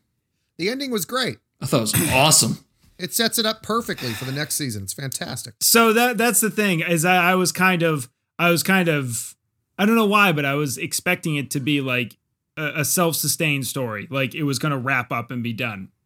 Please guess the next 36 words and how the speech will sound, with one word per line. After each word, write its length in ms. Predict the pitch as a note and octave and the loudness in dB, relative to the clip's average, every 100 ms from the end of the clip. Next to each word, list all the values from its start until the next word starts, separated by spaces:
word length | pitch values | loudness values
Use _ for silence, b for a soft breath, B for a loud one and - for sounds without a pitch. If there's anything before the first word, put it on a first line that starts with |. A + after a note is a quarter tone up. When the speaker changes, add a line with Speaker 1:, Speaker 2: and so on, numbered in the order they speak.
| _ | _
Speaker 3:
And 380 | D#3 D3+ C#3 B2 | -2 -2 -2 -2
that 320 | D3 C#3 - | 0 0 -2
was 180 | C#3 A#2+ | -8 -6
not 260 | C#3 D3+ C#3 | -2 0 0
at 100 | B2 | -4
all. 180 | A#2 C#3 | -6 -2
So, 200 | - G3+ | 2 4
like, 180 | F3 D3+ b | 2 0 b
I'm 120 | A3 B3 | 2 2
looking 220 | C#4 A3 | 2 0
forward 280 | A#3 C4+ G#3+ | 4 4 4
to 60 | D#3+ | 2
the 120 | D3 | 0
next 200 | D3 - | -2 -2
season 260 | G#3+ D#3 B2+ | 0 0 -2
because 220 | C3 B2 | -2 0
season 240 | F3+ D3 | 0 0
one 140 | C#3 B2+ | -2 -4
was 120 | A#2+ | -4
so 140 | B2+ | -4
good. 240 | A#2+ D#3 A2+ | 0 0 -2
I 140 | C#3+ D#3+ | -2 0
just 180 | E3 C#3 | 0 0
wasn't 300 | D#3+ C#3+ B2+ | 0 0 -4
expecting 480 | - - D3 D3 | -4 -2 -4 -2
it 100 | C3+ | -6
to 80 | A#2+ | -4
be 140 | C3 A#2 | -4 -4
a 60 | |
cliffhanger 640 | - - D3+ B2 G#2+ G#2 G2+ | -6 -6 -6 -6 -8 -8 -10
at 100 | F#2+ | -8
the 120 | A2 | -8
end 140 | A2 | -8
of 80 | G#2 | -8
season 360 | - A#2 G#2+ G#2 | -8 -8 -8 -12
one, 260 | G2 G2+ | -14 -16